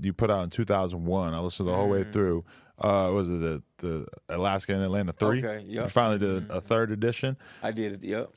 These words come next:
Speaker 1: Right.
Speaker 2: Mm-hmm.
Speaker 1: What's your attitude on making music at this point? And, like, how, how does it feel? How does it feel different than when you were, uh, you know, a younger man?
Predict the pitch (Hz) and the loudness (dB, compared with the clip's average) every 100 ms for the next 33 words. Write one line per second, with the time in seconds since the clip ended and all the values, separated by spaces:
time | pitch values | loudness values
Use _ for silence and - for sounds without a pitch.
0 | - 123 117 90 127 175 180 202 185 156 | 0 4 4 4 4 4 4 4 4 2
1 | 113 117 123 - 120 113 104 101 107 104 | 0 0 -2 0 2 2 2 2 0 0
2 | 104 113 101 101 101 87 101 95 - 98 | 2 2 2 0 0 0 -2 -2 -2 -2
3 | 87 78 95 95 85 80 113 110 101 - | -2 -2 -2 -2 -2 0 2 2 2 0
4 | 104 139 117 101 - 117 113 107 101 104 | 0 2 0 -4 -4 0 4 4 4 4
5 | 110 95 - 117 87 104 95 98 90 98 | 2 0 0 0 2 2 2 -2 -2 0
6 | 95 92 95 92 90 87 85 85 82 85 | 0 0 0 0 0 0 0 -2 -2 -4
7 | 98 90 87 90 85 82 85 85 | -2 -2 0 0 0 0 0 -2